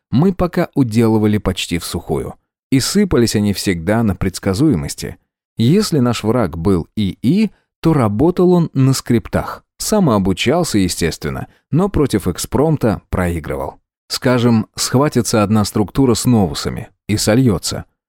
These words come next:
В следующий раз другая попробует применить против нас стратегию, основанную на выводах погибшей,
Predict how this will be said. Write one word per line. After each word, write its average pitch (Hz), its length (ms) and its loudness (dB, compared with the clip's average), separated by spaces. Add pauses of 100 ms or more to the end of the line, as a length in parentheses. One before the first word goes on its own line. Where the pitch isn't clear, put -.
(160)
В - 60 -8
следующий 113 420 2
раз 104 260 0
другая 95 460 2
попробует 104 560 0
применить 98 500 2
против 101 320 -2
нас 104 220 0
стратегию, 107 680 0
основанную 101 640 2
на 123 140 2
выводах 95 420 0
погибшей, 120 640 -2